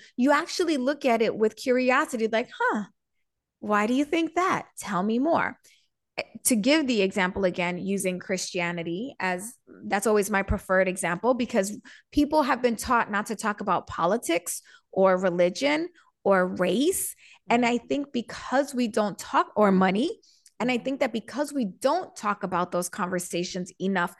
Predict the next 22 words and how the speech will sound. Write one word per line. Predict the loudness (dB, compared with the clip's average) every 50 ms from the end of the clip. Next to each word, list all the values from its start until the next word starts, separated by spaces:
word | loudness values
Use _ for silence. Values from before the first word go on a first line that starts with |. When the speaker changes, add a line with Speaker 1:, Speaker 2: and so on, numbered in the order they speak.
| -20 -10 _
Speaker 1:
we | 2 4 4
don't | 6 4 4 2 2
know | 2 2 2 0 -2 _
how | -12 -6 -2 2 2 4 4 2 0 -2 -6 -8 -10 -10 -12 _ _ _ _ _ _
Speaker 2:
Right. | -8 -8 -6 -4
Speaker 1:
to | -4 -2
Speaker 2:
We | -2 -2
don't | 0 0 2
know | 4 4
Speaker 1:
have | 4 4 2 2
Speaker 2:
how | 0 0 0
to | 0
have | 0 0 -2 -4 -4 _
discourse, | -6 -6 -6 -6 -6 -2 0 0 0 0 -2 -6 -10 -10 -12 _ -10
uh, | -10 -10
with | -10 -8 -4 -4 -4 -6 _ _
di-, | -6 -6
people | -4 -4 -6 -6 -4 -4
who | -2 -2 -2
have | -4 -4
different | -6 -6 -6 -6 -6 -6
perspectives. | -8 -8 -4 -4 -6 -6 -6 -14 -14 -14 -16 -18